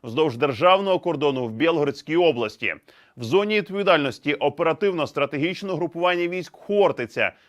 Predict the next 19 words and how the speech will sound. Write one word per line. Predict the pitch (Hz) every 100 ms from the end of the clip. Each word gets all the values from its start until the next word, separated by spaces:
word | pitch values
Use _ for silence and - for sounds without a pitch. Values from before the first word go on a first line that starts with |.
| _
на | 143
Куп'янському | 165 185 143 120 - 139 160
напрямку | 190 180 156 131 143
українські | 139 139 156 190 - 208
воїни | 185 185 156 139
відбили | 135 139 151 147 131
п'ять | 131 147 180 185
атак | 185 165 147
ворога | 165 180 127 113 98 _ _ -
в |
районі | 127 156 160 160
Синьківки | - 170 156 185 185 123 113 92 _ _
та | 123
вісім | 151 208 - 175
атак | 143 139 180 165
біля | 147 160 151
Іванівки | - 165 190 185 151 117 127 95 _
Харківської | - 156 165 - 156 - 165
області. | 170 120 110 - 90